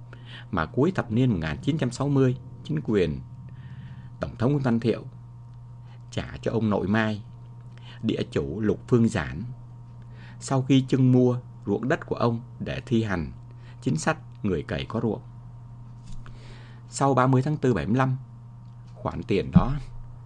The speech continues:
nằm trong ngân hàng Việt Nam Thương Tín ấy không còn giá trị. Mẹ Lục Phương Mai, dù có công nuôi giấu nhiều cán bộ cao cấp cách mạng, nhưng khi ra tù thì cũng không còn sức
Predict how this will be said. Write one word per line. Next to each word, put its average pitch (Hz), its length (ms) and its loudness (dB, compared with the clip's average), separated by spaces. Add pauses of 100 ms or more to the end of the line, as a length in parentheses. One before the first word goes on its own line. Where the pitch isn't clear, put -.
nằm 80 240 -2
trong 107 160 2
ngân 107 180 4
hàng 80 280 -2
Việt 76 140 -4
Nam 98 200 0
Thương 107 220 0
Tín 113 240 4
ấy 117 280 0
không - 180 -2
còn 73 260 -2
giá 87 160 -4
trị. - 260 -4 (2250)
Mẹ 92 160 0
Lục 87 200 2
Phương 113 220 2
Mai, 110 300 0 (400)
dù 90 120 0
có 139 120 0
công 139 260 4 (220)
nuôi 135 160 6
giấu 135 220 2
nhiều 117 320 6 (680)
cán 156 200 0
bộ - 160 2
cao 120 160 0
cấp - 200 -2
cách - 140 -2
mạng, 120 240 0 (1500)
nhưng 120 140 4
khi 113 180 2
ra 110 160 2
tù 85 400 4 (140)
thì 80 140 -6
cũng - 180 -6
không 127 220 6
còn 73 220 -2
sức 165 200 0